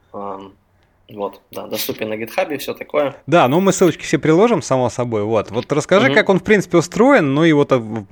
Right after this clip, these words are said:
Speaker 2: так сказать, отвечая уже на эти вопросы тоже, как,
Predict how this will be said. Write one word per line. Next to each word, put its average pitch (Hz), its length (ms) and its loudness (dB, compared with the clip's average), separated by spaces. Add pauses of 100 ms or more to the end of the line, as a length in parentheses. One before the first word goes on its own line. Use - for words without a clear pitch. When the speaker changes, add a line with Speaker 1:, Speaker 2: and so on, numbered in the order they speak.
(120)
Speaker 2:
так 113 140 -6
сказать, - 180 -8
отвечая 113 460 0
уже 98 140 -2
на 101 120 -4
эти 98 100 -8
вопросы 110 400 -2
тоже, 92 500 -6
как, - 380 -4